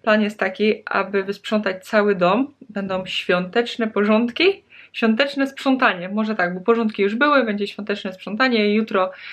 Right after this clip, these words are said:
resztę rzeczy pogotujemy, bo Marcin naprawdę wczoraj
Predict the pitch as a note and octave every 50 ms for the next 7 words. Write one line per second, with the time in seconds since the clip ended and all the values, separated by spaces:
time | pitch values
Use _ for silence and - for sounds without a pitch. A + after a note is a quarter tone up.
0 | - - - - B3 - - - G#3+ A3 A#3+ B3+ B3 - A3+ A3+ A3 A3 - A3+
1 | G#3+ G3+ G#3 G3 - - G#3+ A#3 B3 A3+ G#3 G3 F#3+ G3+ G3+ G#3 G#3 - G#3+ G3
2 | F#3+ F3+ F3+ - G#3+ G#3 G#3 G3 G#3 G#3 G3+ F#3+ F#3 - - - G#3+ G#3 G#3+ G#3+
3 | G#3+ A3+ A#3+ C4+ C#4 C#4